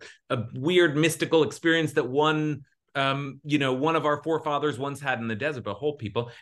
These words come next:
And God will deliver you, and God will do, all of this is, it's too much to process. It's just, they, they are being asked to widen their spirit, and it's not there yet.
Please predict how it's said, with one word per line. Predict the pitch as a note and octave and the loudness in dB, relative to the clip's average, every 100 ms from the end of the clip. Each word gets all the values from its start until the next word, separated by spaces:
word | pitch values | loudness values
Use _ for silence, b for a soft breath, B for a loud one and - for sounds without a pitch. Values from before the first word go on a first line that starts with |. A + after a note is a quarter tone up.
| _ | _
And | F#3 A#3 C4 G#3 D3+ | 0 2 2 -2 0
God | A#3+ A3+ G#3 | 4 4 4
will | B3+ | 4
deliver | B3+ B3+ D#4 D4 | 2 4 2 4
you, | C4+ A3+ D3+ A#2+ | 2 4 4 2
and | C#3 | 2
God | A3 A#3 | 2 4
will | B3+ E3 | 0 -4
do, | F#3 G#3 E3 | -4 -4 -2
all | F3 A3+ | 0 0
of | A#3+ | 0
this | G3+ G#3+ | -2 -2
is, | G3+ F#3 | -4 -6
it's | - - - | -8 -8 -10
too | - A3+ | -4 0
much | G3 E3 F3 - | 2 2 0 -2
to | B2 | -10
process. | - A2 F#2+ - - - - - _ | -2 -2 -2 -6 -18 -18 -20 -20 _
It's | A#2 - | -16 -8
just, | - G#3 - _ b b b _ - | 0 0 0 _ b b b _ -4
they, | D#3 E3+ E3+ - | 4 6 6 -2
they | C#3+ D3 D#3 | 0 4 6
are | C#3+ | 6
being | D3 C#3+ | 2 2
asked | D#3 D#3 - | 0 0 -2
to | C3 | -4
widen | G#2+ A#2+ C3+ D3+ C#3 A2+ G#2 | 0 2 4 4 2 0 0
their | G#2 F2+ F2+ | -2 -2 -8
spirit, | - - G#2+ G2 F#2 | -14 -6 -2 0 0
and | G#2+ G2+ | 0 -2
it's | G2+ G2+ | -2 0
not | A2 A2 A2+ | 2 2 2
there | A2 G2+ | 0 0
yet. | E2+ D#2 - | -2 -8 -12